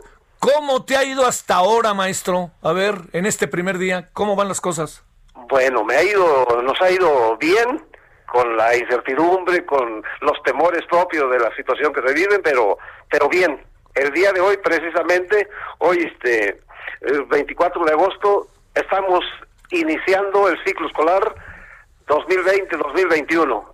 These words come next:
Speaker 2: en todas las escuelas de, pues, es en todas las escuelas del país, ¿verdad? Particularmente en telesecundarias del Valle de México. El día de hoy iniciamos con, con la inauguración de los cursos,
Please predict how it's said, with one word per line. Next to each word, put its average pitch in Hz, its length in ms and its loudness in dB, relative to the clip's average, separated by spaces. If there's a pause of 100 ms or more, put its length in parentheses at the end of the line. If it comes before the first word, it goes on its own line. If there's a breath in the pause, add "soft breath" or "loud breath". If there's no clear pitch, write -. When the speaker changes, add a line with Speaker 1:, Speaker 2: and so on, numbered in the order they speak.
Speaker 2:
en 139 180 -2
todas 165 260 2
las 131 200 -2
escuelas 185 400 2 (500 loud breath)
de, 117 200 -6
pues, 127 200 -4
es 214 160 4
en 131 220 -4
todas 160 180 2
las 131 80 -4
escuelas 151 320 0
del 151 120 -4
país, 214 260 0
¿verdad? 151 280 2 (220 loud breath)
Particularmente 151 760 -2
en 135 120 -2
telesecundarias 131 760 -2
del 123 120 -4
Valle 147 220 0
de 127 80 0
México. 190 440 -2 (220 loud breath)
El 135 180 -2
día 160 100 2
de 156 80 4
hoy 160 220 2
iniciamos 143 640 -2
con, 110 300 -10 (260 loud breath)
con 135 160 -2
la 135 100 0
inauguración 135 540 0
de 151 80 -2
los 120 160 -8
cursos, - 560 -2